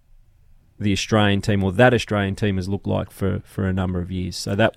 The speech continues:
that was the concern. Not the batting, not the bowling. I mean, obviously that's an issue.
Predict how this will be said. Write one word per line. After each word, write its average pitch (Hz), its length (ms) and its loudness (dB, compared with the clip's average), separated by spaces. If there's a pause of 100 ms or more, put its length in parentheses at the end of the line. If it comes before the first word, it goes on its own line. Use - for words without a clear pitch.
that - 180 4
was 98 200 -4
the 101 100 -2
concern. 98 500 -2
Not 131 200 2
the 123 80 0
batting, 113 320 4
not 120 140 0
the 117 60 2
bowling. 113 460 8
I 120 40 0
mean, 110 140 0
obviously 110 420 -2
that's 101 200 -4
an 98 60 -2
issue. 104 360 -4